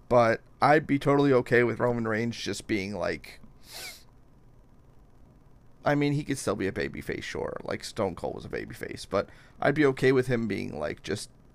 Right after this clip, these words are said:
like, you know, like, having an edge and not being, like, a cookie cutter or goody two shoes. You know, as long as he's got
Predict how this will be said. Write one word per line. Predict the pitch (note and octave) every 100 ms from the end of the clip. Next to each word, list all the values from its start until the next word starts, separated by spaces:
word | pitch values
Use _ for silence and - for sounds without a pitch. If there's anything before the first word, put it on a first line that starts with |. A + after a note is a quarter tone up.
| -
like, | A#2+ C3+ - -
you | -
know, | A2 C#3
like, | D3+ G2 G#2+ A#2+ - - -
having | C3+ D3+ C3+
an | C3
edge | A#2+ - - - -
and | - C#2+ D#2+ E2+ - - - - - - - - - - - - - - - - - - - - - - - -
not | B2+ B2
being, | B2+ B2 A#2+ A2+
like, | A2 A2
a | G#2+
cookie | - A#2+ A2+
cutter | - A#2+ A#2+ A#2
or | G#2+
goody | A2+ A#2
two | A2 A2
shoes. | G#2 F2 C#2+ - - -
You | -
know, | B2 B2+ B2+
as | B2+ B2
long | C#3+ C#3
as | C3+
he's | C3 B2
got | - B2 A#2 A2+